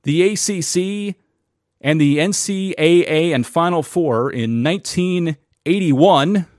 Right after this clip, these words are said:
Congratulations to the Indiana Hoosiers, the nineteen eighty-one national champions. I want to thank you for joining us here on Locked On A C C. Again, if you want to contact us, it's very simple.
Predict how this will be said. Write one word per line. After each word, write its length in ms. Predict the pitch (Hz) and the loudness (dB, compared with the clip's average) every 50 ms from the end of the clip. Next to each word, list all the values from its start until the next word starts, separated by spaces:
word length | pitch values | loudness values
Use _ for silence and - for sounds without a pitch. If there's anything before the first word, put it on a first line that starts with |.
| _ _ _ _ _ | _ _ _ _ _
Congratulations 720 | _ 147 131 139 143 139 - 143 143 139 - - 139 - | _ -2 0 0 0 0 0 0 0 0 0 -2 -6 -4
to 100 | - 160 | -4 -4
the 220 | 123 123 127 143 | -4 -2 -2 -2
Indiana 320 | 147 143 151 151 147 135 120 | 0 0 0 0 0 0 0
Hoosiers, 480 | - 160 170 131 151 165 156 143 - - _ _ _ _ _ _ _ _ _ | 0 -2 0 0 0 0 -2 -2 -6 -12 _ _ _ _ _ _ _ _ _
the 140 | - 117 113 | -8 -6 -4
nineteen 500 | 110 120 139 147 - - 151 147 139 135 - | -2 -2 -2 -4 -4 -4 -2 -2 -2 -2 -2
eighty-one 580 | - 139 143 143 139 139 135 139 135 131 127 123 | 0 -2 0 2 0 0 2 0 0 0 0 0
national 400 | 117 120 120 117 - - 117 110 | 0 0 -2 -2 -4 -4 -6 -6
champions. 640 | - - 165 170 170 220 240 262 269 226 - - - | -4 -2 -2 -2 -2 -2 -4 -4 -4 -4 -6 -10 -14
I 420 | _ _ _ _ _ _ _ - | _ _ _ _ _ _ _ -4
want 100 | 160 156 | -4 0
to 40 | - | 0
thank 160 | 196 196 190 | 0 0 0
you 60 | 190 | -2
for 120 | 160 - 143 | -2 -2 -2
joining 300 | 104 135 180 196 202 185 | 0 0 0 0 0 -2
us 80 | 156 | -4
here 180 | - 190 208 208 | 0 0 2 2
on 140 | 185 156 143 | 2 2 4
Locked 300 | 151 160 226 208 - 202 | 4 4 2 2 2 2
On 120 | 180 170 | 2 2
A 120 | 165 175 175 | 2 0 -2
C 180 | - - 160 | -2 -4 -4
C. 180 | 151 - 214 208 | -4 -4 -6 -4
Again, 200 | 170 151 185 190 | -4 -2 -4 -4
if 80 | - | -4
you 60 | - 208 | -4 -4
want 120 | 185 147 | -6 -4
to 40 | - | -2
contact 440 | 180 180 170 - 190 175 170 - - | -2 -2 0 0 0 0 0 0 0
us, 180 | 294 202 - - | 0 0 0 -2
it's 180 | 139 127 - | -4 -6 -6
very 280 | - 117 135 139 139 127 | -4 -2 -2 0 0 -2
simple. 460 | - - 170 170 - 247 262 233 - | -4 -4 -4 -2 0 -2 -2 -2 -6